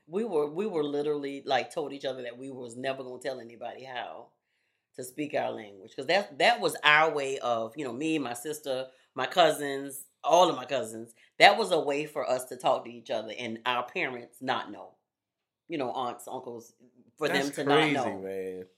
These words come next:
Speaker 1: And so that was our language. And we, we, we did some wild stuff. We really did. We, we, those were some really, really good times.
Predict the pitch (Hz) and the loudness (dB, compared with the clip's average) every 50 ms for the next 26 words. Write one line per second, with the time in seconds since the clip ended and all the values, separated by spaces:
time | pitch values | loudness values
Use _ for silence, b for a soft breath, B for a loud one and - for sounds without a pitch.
0 | _ - - 156 165 175 165 170 175 180 180 180 180 180 185 190 202 220 262 302 | _ -4 -2 2 4 6 8 8 8 6 6 6 6 6 6 6 4 2 2 0
1 | 285 190 156 143 - 139 143 147 143 135 143 170 202 214 220 226 233 240 247 240 | 0 -2 -4 -4 -4 -4 -2 -2 -2 -2 -2 -4 -4 -4 -4 -4 -6 -8 -10 -12
2 | 240 _ _ _ _ _ _ _ _ _ _ 139 139 160 220 254 285 302 302 294 | -14 _ _ _ _ _ _ _ _ _ _ -10 -4 -2 0 2 2 2 0 0
3 | 247 175 147 156 180 254 294 320 349 220 160 147 147 - - 131 127 123 123 123 | -4 -8 -10 -8 -4 -2 0 0 2 2 2 0 0 0 -2 -4 -4 -2 0 4
4 | 131 135 147 160 160 160 160 160 156 165 - - 151 127 113 110 107 - - _ | 6 6 8 8 8 8 6 6 4 2 0 0 0 0 0 -2 -8 -12 -18 _
5 | _ _ _ _ _ _ _ _ _ _ _ _ _ _ _ _ _ _ _ _ | _ _ _ _ _ _ _ _ _ _ _ _ _ _ _ _ _ _ _ _
6 | 151 160 180 180 165 160 151 147 151 147 131 139 127 117 113 113 117 151 180 196 | -4 -2 0 2 4 4 4 2 2 -2 -2 -4 -4 -6 -6 -8 -8 -6 -6 -6
7 | 165 123 139 147 165 156 156 156 170 170 147 139 - 131 123 123 123 139 135 139 | -6 -8 -8 -8 -6 -2 -2 -2 -2 -4 -6 -8 -8 -10 -10 -8 -8 -8 -8 -8
8 | 131 127 - - 123 120 123 131 127 - 127 117 123 117 - 92 92 - | -8 -10 -12 -14 -14 -12 -12 -12 -12 -10 -12 -12 -12 -16 -20 -20 -20 -20